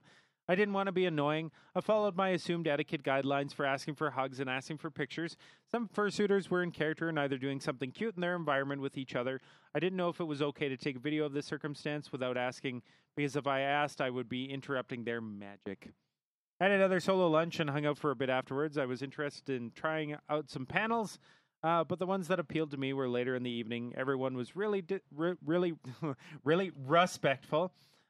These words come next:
um, at least during the day when I was there. It seemed like a great environment for kids, too, and awesome to see moms there with them supporting their children's interests.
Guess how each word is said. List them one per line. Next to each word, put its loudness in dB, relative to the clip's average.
um, 2
at 0
least -2
during 0
the -2
day 0
when -2
I 0
was -6
there. -6
It -2
seemed 2
like 2
a -2
great 4
environment 2
for -12
kids, -2
too, 2
and 2
awesome 2
to -2
see 0
moms -2
there 6
with 2
them 2
supporting 0
their 0
children's -2
interests. -2